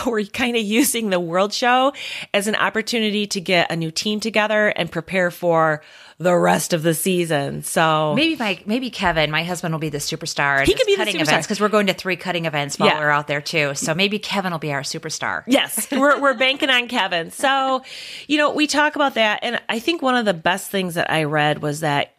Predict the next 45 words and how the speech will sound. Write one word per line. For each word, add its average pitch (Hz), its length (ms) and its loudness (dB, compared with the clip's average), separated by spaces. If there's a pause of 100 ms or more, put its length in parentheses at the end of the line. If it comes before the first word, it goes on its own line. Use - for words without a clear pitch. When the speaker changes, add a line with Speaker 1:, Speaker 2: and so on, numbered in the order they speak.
(100)
Speaker 1:
even 294 320 2
though 233 140 4
the 202 140 2
horse 165 800 0 (500)
is 175 280 2
injured, 147 680 2 (680)
that - 260 0
doesn't 226 280 2
mean 214 180 4
the 185 120 4
horse 170 320 2
suddenly 160 360 0
loses 147 380 0
its 135 140 -4
value, 139 320 2
because 165 260 -4
if 175 120 -8
you 175 60 -4
love 262 180 4
the 294 80 0
horse 196 260 2
and 190 80 -4
you 156 80 0
love 165 160 4
what 180 100 -4
you 151 120 -4
do, 156 600 0
you 180 160 2 (120)
owe 311 180 4
it 349 120 0
to 180 100 -4
that 147 180 0
horse 202 680 0 (340)
to 202 100 0
make 208 180 0
sure 233 320 2
that 202 160 4
he 233 420 -2
or 208 100 2
she 208 360 2
has 190 320 0
that 170 220 2
opportunity 180 560 -4
to 170 160 -4
recover, 165 500 0